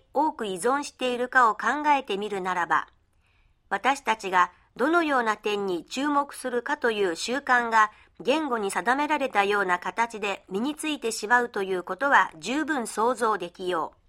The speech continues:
う。したがって、また、使っている言語が違えば、同じ物事でも同じようには捉えられていないという可能性も生じてくる。よく言われる通り、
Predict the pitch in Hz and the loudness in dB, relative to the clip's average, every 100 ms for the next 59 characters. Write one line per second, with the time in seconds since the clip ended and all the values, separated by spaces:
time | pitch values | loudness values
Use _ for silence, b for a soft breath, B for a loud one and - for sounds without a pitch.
0 | _ _ _ _ _ _ _ _ b b | _ _ _ _ _ _ _ _ b b
1 | b b b b _ - - 277 269 262 | b b b b _ -8 0 2 2 0
2 | _ 214 208 - 175 - 208 190 - _ | _ -6 -6 -8 -8 4 4 4 0 _
3 | - - 311 - 285 277 247 208 302 302 | -6 2 2 2 -4 -2 -2 -2 -2 0
4 | 240 208 196 196 214 226 190 165 147 - | 2 2 0 -2 0 0 4 4 4 0
5 | b b b 202 262 247 240 - 185 269 | b b b -2 0 0 -2 -2 0 2
6 | 311 285 226 240 220 180 - b b b | 2 2 0 0 4 4 2 b b b
7 | 190 269 294 302 330 294 233 190 160 - | -2 0 0 0 2 2 4 4 4 2
8 | 190 262 294 311 285 254 202 185 240 269 | 0 2 2 2 0 0 0 0 -2 -4
9 | - 214 202 175 202 220 302 294 277 262 | -2 -2 -2 -2 -4 0 0 0 0 0
10 | 240 226 226 247 226 226 214 185 160 - | 0 0 -2 -2 -4 -8 -6 -4 -6 -8
11 | _ _ _ _ _ _ _ _ - 262 | _ _ _ _ _ _ _ _ -4 -4
12 | 302 262 208 240 233 220 214 233 208 175 | -2 -2 2 2 2 -2 -2 0 0 0
13 | 160 | -6